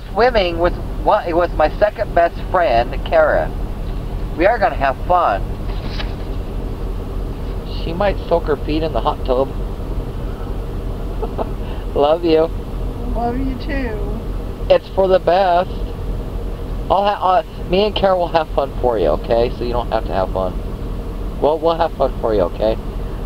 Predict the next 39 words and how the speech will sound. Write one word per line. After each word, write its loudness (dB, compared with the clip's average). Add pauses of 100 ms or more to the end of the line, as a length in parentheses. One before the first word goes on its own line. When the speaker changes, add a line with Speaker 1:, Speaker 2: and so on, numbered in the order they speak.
(140)
Speaker 2:
I'm 2
not 4 (120)
sitting 0
in -2
that 2
room 2
the -2
whole 2
time. 0 (300)
Speaker 1:
<laughs> 0 (1040)
Speaker 2:
If 2
I 4
have 4
to, -2
I'll 4
go 4
to 0
the -2
fucking -2
pool. 4 (800)
Speaker 1:
Hey, 4
hey. 4
Speaker 2:
Pool. 4
Speaker 1:
Watch 0
your 4
language. 4
Speaker 2:
<laughs> -4 (1700)
I'll 0
go 6
to 0
the -2 (120)
pool, 0
but 4
I'll 0 (300)
sit 2
on -2 (100)
the -8
chair. 0 (240)
<laughs> -6